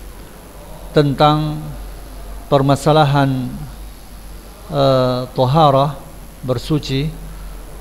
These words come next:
khususnya adalah berkenaan tentang berwudu. Dan insyaallah nanti ke depan kita akan melanjutkan kembali,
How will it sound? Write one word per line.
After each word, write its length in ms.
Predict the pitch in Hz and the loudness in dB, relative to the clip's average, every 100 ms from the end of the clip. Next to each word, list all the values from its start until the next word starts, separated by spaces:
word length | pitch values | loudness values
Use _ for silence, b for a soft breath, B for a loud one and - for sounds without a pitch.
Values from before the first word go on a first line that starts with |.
| - 135 | -6 -4
khususnya 480 | 135 151 156 135 | -2 0 2 4
adalah 240 | 123 143 135 | 4 4 4
berkenaan 560 | 127 135 131 139 147 | 0 0 0 0 0
tentang 640 | 127 131 123 143 143 143 139 - - - - - - 175 | 0 -2 0 2 2 0 -6 -10 -14 -16 -18 -20 -16 -4
berwudu. 560 | 131 135 147 131 151 - - - - - - - - - - - - - - - - - - - - - - | 0 2 4 2 0 -2 -14 -20 -20 -20 -20 -20 -20 -20 -20 -20 -20 -20 -20 -20 -20 -20 -20 -20 -20 -16 -6
Dan 160 | 135 127 | -2 2
insyaallah 400 | 160 151 156 147 | 6 6 6 4
nanti 240 | 135 131 | 2 0
ke 80 | 131 | 2
depan 400 | 131 110 151 135 | 2 4 2 2
kita 320 | 131 143 135 | 0 2 2
akan 560 | 123 139 139 139 131 131 135 135 - - - - - - - - - - - - - - - | 2 2 4 2 -2 -4 -8 -14 -18 -20 -20 -20 -20 -20 -20 -20 -20 -20 -20 -20 -20 -20 -12
melanjutkan 720 | 139 131 127 151 - 147 135 | -4 0 2 2 2 2 2
kembali, 640 | 147 131 127 120 139 156 | 0 2 4 4 0 -2